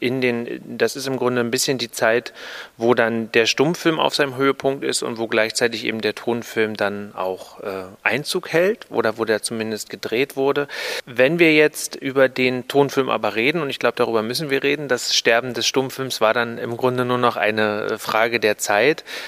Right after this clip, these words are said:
dann, äh, fällt einem natürlich sofort ein Name ein und das ist Marlene Dietrich, die ja, wir hatten sie ganz am Anfang schon kurz <laughs> erwähnt, die ja,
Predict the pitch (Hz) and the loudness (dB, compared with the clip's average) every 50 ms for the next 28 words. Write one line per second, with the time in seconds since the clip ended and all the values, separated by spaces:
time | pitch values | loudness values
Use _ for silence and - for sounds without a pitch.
0 | - - _ - 123 117 123 127 131 131 127 107 113 120 - - - 131 123 127 | -14 -10 _ 2 2 2 2 0 -2 -4 -2 -2 -4 -4 -2 0 2 2 2 2
1 | - - 113 120 127 127 123 120 - 135 127 127 120 - 127 - - 127 117 - | 2 0 0 0 2 0 0 0 2 0 -2 -2 -2 -6 -6 -2 0 0 0 2
2 | - 85 107 117 123 117 104 98 110 127 143 143 123 64 101 120 135 143 147 147 | 2 0 0 0 0 2 2 2 2 2 2 0 2 2 2 2 0 -2 -4 -8
3 | 127 120 - 117 110 127 113 - 120 107 104 107 107 107 107 104 - 113 113 - | -8 -6 -6 -6 -6 -6 -6 -2 0 0 0 0 0 0 -2 -2 -2 -4 -6 -6
4 | - - 156 160 - - - - - 123 120 120 117 113 113 117 123 123 123 - | -4 -4 -4 -4 -6 -12 -12 -8 -6 -4 0 2 2 2 2 2 0 -2 -8 -14
5 | _ - - 123 117 110 120 107 117 123 - 113 120 - 110 110 113 113 107 98 | _ -20 -20 -16 -8 -2 0 0 0 0 -2 -4 -4 -2 -2 -2 -2 -4 -4 -4
6 | 107 113 - 139 123 - - 127 - - - - - - - 135 127 107 110 113 | -4 -4 -6 -10 -8 -6 -8 -8 -8 -8 -8 -6 -4 -2 0 -2 0 0 -2 -4
7 | 135 143 - - - - 120 117 117 113 113 117 123 | -4 -4 -8 -12 -12 -10 -4 -2 0 0 0 -2 -6